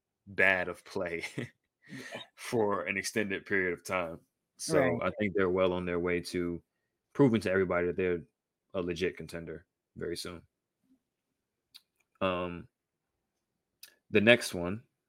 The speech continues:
Speaker 1: is from Rich Casanova thirteen. <laughs>
Speaker 2: <laughs>
Speaker 1: This is kinda similar question, right? So do you think the roster is good as is, needs to make changes on the margins, or needs a major trade that's involving,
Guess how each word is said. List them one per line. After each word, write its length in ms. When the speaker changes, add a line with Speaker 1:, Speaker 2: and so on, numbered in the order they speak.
Speaker 1:
is 100
from 320
Rich 580
Casanova 720
thirteen. 680
<laughs> 60
Speaker 2:
<laughs> 60
Speaker 1:
This 120
is 80
kinda 220
similar 340
question, 320
right? 200
So 120
do 120
you 80
think 160
the 80
roster 400
is 240
good 340
as 300
is, 480
needs 320
to 80
make 200
changes 360
on 140
the 60
margins, 840
or 100
needs 280
a 80
major 500
trade 400
that's 220
involving, 460